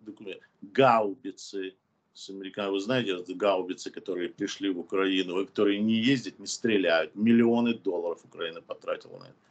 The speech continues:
Кто за это будет отвечать? Кто это, кто, кто это делает? И, э, э, когда ты видишь, что вот это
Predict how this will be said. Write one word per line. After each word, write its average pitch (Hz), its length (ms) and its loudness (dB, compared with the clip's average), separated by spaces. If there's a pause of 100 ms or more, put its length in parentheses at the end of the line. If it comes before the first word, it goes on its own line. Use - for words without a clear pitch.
(300)
Кто 190 340 4
за 113 160 -2
это 117 200 -6
будет 107 280 -8
отвечать? 117 600 -6 (760)
Кто 175 300 4
это, 113 560 0
кто, 143 300 2
кто - 260 0
это 143 200 2
делает? 113 520 2 (540)
И, 131 320 6
э, 120 80 4
э, 101 1300 0 (160)
когда 120 400 2
ты 117 120 -6
видишь, 123 360 -4
что - 220 -6
вот 101 200 -8
это 92 500 -2